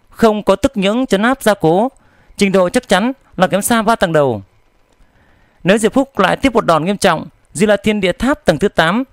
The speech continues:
tất bị hai người chấn vỡ. Bốn tầng dưới không chừng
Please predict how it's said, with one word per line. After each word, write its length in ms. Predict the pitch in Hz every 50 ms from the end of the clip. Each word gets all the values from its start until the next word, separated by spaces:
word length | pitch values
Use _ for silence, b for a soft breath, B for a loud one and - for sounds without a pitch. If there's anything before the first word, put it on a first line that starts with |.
| _ _ _ -
tất 160 | 277 269 -
bị 100 | - 196
hai 140 | 196 208 214
người 140 | 202 175 151
chấn 160 | - 151 160
vỡ. 260 | 151 185 202 226 262 277 _ _ _ _ _ _ _ _ _ _ _ _ _ _ _ _ _ -
Bốn 180 | 165 185 240 233
tầng 260 | - 208 160 147 127
dưới 200 | 143 160 190 226
không 220 | - 240 226 220
chừng 280 | - - 190 147 131